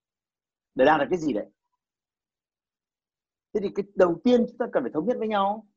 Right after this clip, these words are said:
là cái thứ chúng ta muốn đạt được là gì. Không phải chúng ta, chúng ta, chúng ta mở công ty cổ phần để trở thành tập đoàn. Chuyện đấy dễ hơn.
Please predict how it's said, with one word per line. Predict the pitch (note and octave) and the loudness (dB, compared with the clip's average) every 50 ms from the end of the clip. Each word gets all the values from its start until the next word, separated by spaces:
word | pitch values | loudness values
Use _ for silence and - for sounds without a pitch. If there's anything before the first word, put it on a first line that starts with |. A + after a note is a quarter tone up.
| _ _ _ _ _ _ _ _ | _ _ _ _ _ _ _ _
là | - C3 C3 | -4 -2 -2
cái | F3+ F3+ | -2 0
thứ | - G3+ A3 B3+ D4 D4+ | 2 2 4 4 2 2
chúng | B3+ A3 | 0 0
ta | A#3 G#3+ | 0 0
muốn | G3 F#3+ G#3 | 0 0 0
đạt | G#3+ E3+ C3 | 0 0 0
được | B2+ G#2+ | -2 -4
là | A2 A2+ | -4 -6
gì. | A2+ C3+ C3+ C3+ _ _ _ _ _ _ _ _ _ _ _ _ _ _ _ _ _ _ _ _ _ _ _ _ _ _ _ _ _ _ _ _ _ _ _ _ _ _ | -6 -10 -12 -14 _ _ _ _ _ _ _ _ _ _ _ _ _ _ _ _ _ _ _ _ _ _ _ _ _ _ _ _ _ _ _ _ _ _ _ _ _ _
Không | - - A3+ | -12 -4 -2
phải | A#3+ G3 G3+ | -2 0 0
chúng | G3+ G3+ G#3 | -2 -4 -2
ta, | A#3+ A#3 A3+ A3+ A3 G#3 G#3 G#3 G3+ F#3 F3+ - - - - _ _ _ _ _ _ _ _ _ _ _ _ _ - - | 0 0 0 -2 -4 -8 -10 -12 -12 -14 -14 -16 -20 -20 -20 _ _ _ _ _ _ _ _ _ _ _ _ _ -20 -14
chúng | - - G3+ G3+ G3+ | -10 -8 -8 -2 0
ta, | A3+ A3 A3 A3 A3 G#3+ A3 - - - - - _ _ _ _ _ _ _ _ _ _ _ _ _ _ _ _ _ _ _ _ _ _ _ _ _ _ _ _ _ _ | 0 2 2 0 -4 -6 -8 -12 -14 -16 -20 -20 _ _ _ _ _ _ _ _ _ _ _ _ _ _ _ _ _ _ _ _ _ _ _ _ _ _ _ _ _ _
chúng | _ - F#3 G3 | _ -10 -4 -2
ta | A3 G#3+ | 2 4
mở | G#3 G3+ F3 C#3+ C3 D#3+ | 4 6 4 4 2 2
công | G3 G3 | 2 2
ty | G#3+ G#3+ | 0 0
cổ | G3 E3+ D#3 D#3 | 0 0 0 0
phần | E3+ E3+ | 2 0
để | D#3+ D3+ | 0 -2
trở | - D3+ D3+ | -2 -2 -2
thành | D#3+ D#3 | 0 -2
tập | F3+ F3 F3 | -2 0 2
đoàn. | F#3+ F#3+ G3+ G#3+ A3 G#3+ E3 - - _ _ _ _ _ _ | 2 2 2 2 -2 -6 -10 -16 -20 _ _ _ _ _ _
Chuyện | - A#3+ A#3+ | -4 -2 0
đấy | C4+ | 2
dễ | B3 C4 D4 | 4 6 6
hơn. | D4+ D#4+ D4+ C#4 B3+ | 6 6 4 2 2